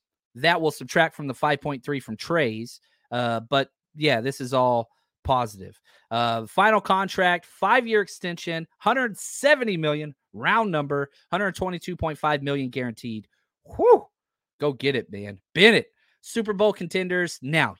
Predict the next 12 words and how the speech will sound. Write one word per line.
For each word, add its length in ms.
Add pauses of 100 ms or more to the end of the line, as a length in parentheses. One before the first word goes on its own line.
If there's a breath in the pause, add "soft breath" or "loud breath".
yes, 480 (460)
I 140
was 140
worried 280
that 180
Bosa 220
was 160
gonna 160
be 160
out 100
a 60
month 240